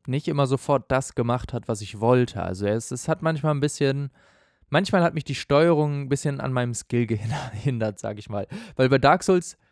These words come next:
da wirst du gut. Und wenn du gut bist, dann, wei-, weiß ich nicht, dann ist das, ge-, ich sag mal, sind die Tasten kein Hindernis mehr für dich. Und bei Jedi Fallen Order war das manchmal ein bisschen klobig.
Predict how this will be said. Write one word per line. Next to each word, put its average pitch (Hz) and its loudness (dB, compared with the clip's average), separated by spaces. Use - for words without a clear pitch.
da 123 4
wirst 156 4
du 143 2
gut. 131 4
Und 107 -2
wenn 120 2
du 123 2
gut 160 2
bist, 180 2
dann, 127 0
wei-, 123 4
weiß 143 4
ich 135 0
nicht, 110 -4
dann 120 0
ist - -4
das, 123 0
ge-, - -10
ich 117 -6
sag 131 0
mal, 117 0
sind 135 -2
die 131 -2
Tasten 143 -2
kein 127 -4
Hindernis 139 0
mehr 98 -4
für 101 -4
dich. 127 -2
Und 123 2
bei 117 6
Jedi 123 2
Fallen 123 -2
Order 127 2
war 127 4
das 127 -2
manchmal 123 -4
ein 117 -6
bisschen 117 -6
klobig. 113 0